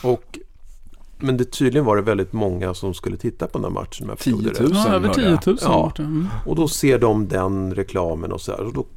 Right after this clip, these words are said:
Speaker 1: så det är väl något så. Men ärligt talat, vi, vi får se när vi kommer dit vad det som kan tänkas vara. Eh, och jag förstår att det låter konstigt, men det är ingenting som vi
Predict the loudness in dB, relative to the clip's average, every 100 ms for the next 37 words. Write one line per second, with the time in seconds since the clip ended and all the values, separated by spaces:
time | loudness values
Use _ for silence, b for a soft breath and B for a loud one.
0 | -16 -12 -12 -2 2 6 6 4 2 2
1 | 0 -2 -4 -4 -10 B B -12 B B
2 | B B B -18 -6 2 4 6 4 4
3 | 2 2 0 -2 0 -2 0 -4 -2 -2
4 | 0 0 0 -2 -2 -2 0 -2 -4 -2
5 | 0 0 -4 -6 -6 -6 -6 -6 -8 -8
6 | -8 -6 -6 -6 -10 -12 b b -6 -4
7 | -4 -4 -6 b b b b b 2 4
8 | 2 -2 -2 -2 0 -2 0 -2 -4 -4
9 | -4 -4 -8 -4 -2 2 2 2 2 2
10 | 0 0 0 -2 -2 0 0 -2 -6